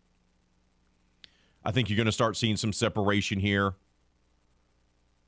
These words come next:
But the goal before the start of the season was for the Pelicans to be a top four seed. That was a realistic goal for this team with everyone back. And they haven't had Brandon Ingram for majority of the season, and Herb Jones has missed way much,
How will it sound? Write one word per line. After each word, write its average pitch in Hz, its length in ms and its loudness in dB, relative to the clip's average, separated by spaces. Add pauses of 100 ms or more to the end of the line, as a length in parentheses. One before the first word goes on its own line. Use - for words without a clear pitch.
(1080)
But 120 120 0
the 123 80 -2
goal 127 400 4
before 139 300 0
the 123 100 0
start 131 240 2
of 123 40 0
the 120 60 0
season 113 360 2
was 101 320 0 (280)
for 104 120 -6
the 95 80 -2
Pelicans 113 480 2
to 101 80 -2
be 101 100 0
a 98 60 2
top 95 260 0
four 90 180 -6
seed. 65 300 -10 (1000)
That 98 140 0
was 104 140 -2
a 92 60 -2
realistic 113 560 0
goal 101 200 0
for 98 120 -8
this 92 180 -6
team 92 440 -2 (1200)
with - 200 -10
everyone 107 460 2
back. 82 340 2
And 98 140 -2
they 92 120 2
haven't 117 360 0
had 110 300 0
Brandon 104 360 2
Ingram 104 440 -2
for 92 160 -8
majority 90 480 -2
of 98 80 -2
the 95 80 -2
season, 98 420 -2
and 80 140 -6
Herb 85 240 -4
Jones 104 340 0
has 92 140 -6
missed 101 320 -2
way 87 320 0
much, 101 440 -2